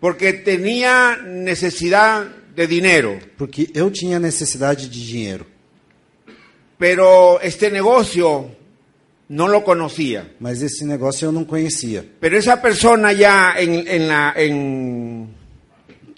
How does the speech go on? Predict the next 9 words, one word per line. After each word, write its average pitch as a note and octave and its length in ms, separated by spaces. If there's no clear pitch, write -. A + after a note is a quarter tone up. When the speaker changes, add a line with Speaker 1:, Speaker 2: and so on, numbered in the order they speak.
Speaker 1:
en C3+ 140
el C#3+ 180
palco, G3 500
¿no? F3 320
Speaker 2:
Então, A#2+ 300
aquela D#3+ 300
pessoa D3 440
no D3+ 120
palco B2+ 480